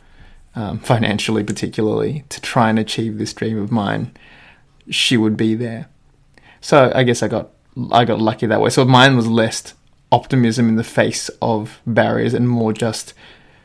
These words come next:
shameful ignorance and a lot,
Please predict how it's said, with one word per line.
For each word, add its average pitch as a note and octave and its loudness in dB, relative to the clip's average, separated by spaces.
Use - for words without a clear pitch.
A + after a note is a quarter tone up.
shameful - 0
ignorance A2 -6
and A2 6
a A#2 -2
lot, A2+ 0